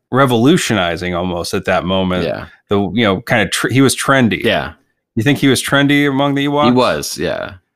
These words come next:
Speaker 2: He was a
Speaker 1: Yeah, one of those
Speaker 2: fashionista.
Speaker 1: people.
Speaker 2: Absolutely.
Speaker 1: And, uh, you know, I think certainly he was the, uh, what do we call, <laughs> what's the porg that <laughs>
Speaker 2: Oh, the Nocturna,
Speaker 1: Nocturnus?
Speaker 2: yeah.
Speaker 1: What do we refer to him as? The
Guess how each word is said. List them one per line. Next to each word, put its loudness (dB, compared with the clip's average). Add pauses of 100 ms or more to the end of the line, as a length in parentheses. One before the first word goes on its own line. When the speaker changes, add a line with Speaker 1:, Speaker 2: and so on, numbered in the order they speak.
Speaker 2:
He 0
was 0
a -6
Speaker 1:
Yeah, 2 (220)
one 4
of 2
those -2
Speaker 2:
fashionista. -4
Speaker 1:
people. -6 (380)
Speaker 2:
Absolutely. -4 (460)
Speaker 1:
And, 0
uh, 2
you 0
know, 4
I 2
think -4 (440)
certainly 2
he 2
was 0
the, -2
uh, -4
what -2
do 2
we 2
call, 0 (120)
<laughs> -8
what's -2
the -2
porg 0
that -4 (180)
<laughs> -8 (140)
Speaker 2:
Oh, 0
the 2
Nocturna, -2 (220)
Speaker 1:
Nocturnus? 2
Speaker 2:
yeah. -20 (100)
Speaker 1:
What 2
do 4
we 4
refer 2
to 0
him 0
as? -2
The 0